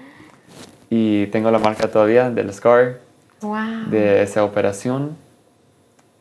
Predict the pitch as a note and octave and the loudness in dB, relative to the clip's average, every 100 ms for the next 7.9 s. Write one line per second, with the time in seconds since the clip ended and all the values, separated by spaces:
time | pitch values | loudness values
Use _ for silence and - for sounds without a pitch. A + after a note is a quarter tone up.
0 | - A2+ G#2+ G2+ A2 G#2+ - A2 G2+ G#2+ | -6 -2 -2 -2 -2 -2 2 0 0 0
1 | A#2+ C#3 C#3 - - _ _ A2 G2+ G2+ | 2 2 -4 -16 -20 _ _ 0 0 -2
2 | G2 F#2+ _ A2 G#2+ B2+ C#3 B2+ A#2+ A2 | -8 -16 _ -4 0 0 0 0 0 -2
3 | G#2 G#2 - _ _ _ _ _ _ _ | -4 -8 -16 _ _ _ _ _ _ _
4 | - A#2 A2 B2 - - A#2+ C#3 G3 A#3 | 0 2 2 0 -2 0 2 4 0 -4
5 | - - A2+ A2+ B2 A#2 A#2 C3+ C#3+ C#3 | -16 -10 -4 0 2 2 2 -4 -4 -6
6 | - - A2+ A2 A2+ A#2 A#2 A#2 B2 B2 | -8 -4 2 4 2 0 -2 -2 -4 -2
7 | F3 G3 - _ - G#3 G#3 G#3 | -4 -6 -12 _ -8 -6 -6 -8